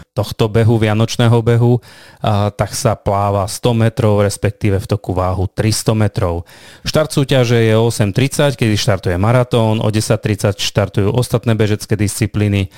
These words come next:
a o dvanástej hodine bude spomínané zimné plávanie. Ceny sú, e, rôzne pre prvých troch v jednotlivých kategóriách a disciplínach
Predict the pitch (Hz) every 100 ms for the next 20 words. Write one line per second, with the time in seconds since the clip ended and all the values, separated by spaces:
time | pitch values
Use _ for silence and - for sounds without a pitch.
0 | - - - 113 131 127 - 117 104 98
1 | 98 92 98 92 - 104 92 87 87 90
2 | - 107 104 104 95 90 101 101 92 92
3 | - _ _ _ _ - 107 110 107 98
4 | 87 82 - - _ - 160 139 - 117
5 | 104 98 92 - - 110 98 98 98 131
6 | 151 131 123 117 113 104 - - 98 98
7 | - - 143 123 - 120 110 101 110 107
8 | - 107 101 - 123 123 113 107 104 104
9 | 98 127 - 117 117 110 107 101